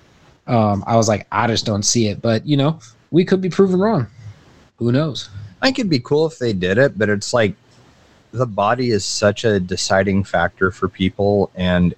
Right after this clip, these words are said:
Speaker 2: every time you come out with a new one, it's, "Oh, great, another Toyota," or, "Oh, great, another Jeep," and pretty soon we're gonna be hearing, "Oh, great, another Bronco," you know, 'cause it's like we got several manufacturers now all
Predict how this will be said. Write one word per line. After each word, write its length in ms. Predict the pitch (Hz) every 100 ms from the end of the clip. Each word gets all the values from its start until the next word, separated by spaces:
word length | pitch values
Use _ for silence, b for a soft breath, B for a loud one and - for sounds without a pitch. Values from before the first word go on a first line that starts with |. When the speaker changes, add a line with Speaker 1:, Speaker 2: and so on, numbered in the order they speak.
| -
Speaker 2:
every 300 | 104 101 113
time 260 | 95 101 101
you 80 | 92
come 180 | 98
out 200 | 98 95
with 160 | 90 -
a 40 |
new 220 | 90 90 92
one, 220 | 101 95
it's, 580 | 87 - - - - -
"Oh, 140 | 123 127
great, 300 | 123 127 113
another 360 | 117 117 110
Toyota," 420 | 107 117 110 110 104
or, 220 | 101 107
"Oh, 160 | 123
great, 300 | 123 127 123
another 360 | 110 113 110 107
Jeep," 380 | 107 110 107 -
and 160 | 98
pretty 180 | 110 101
soon 320 | - 101 101
we're 120 | 101 101
gonna 140 | 104
be 120 | 95
hearing, 200 | 95 98 104
"Oh, 80 |
great, 300 | 110 117 113
another 280 | 107 107 110
Bronco," 580 | 107 104 104 101 90 90
you 140 | 92
know, 160 | 90 92
'cause 260 | 90 92 92
it's 160 | -
like 160 | 92 82 - -
we 80 | 101
got 260 | 98 90 _ B B B
several 440 | - 131 120 120
manufacturers 1040 | 110 104 104 95 113 117 - 104 101 95 101
now 240 | 95 95
all 340 | 95 98 98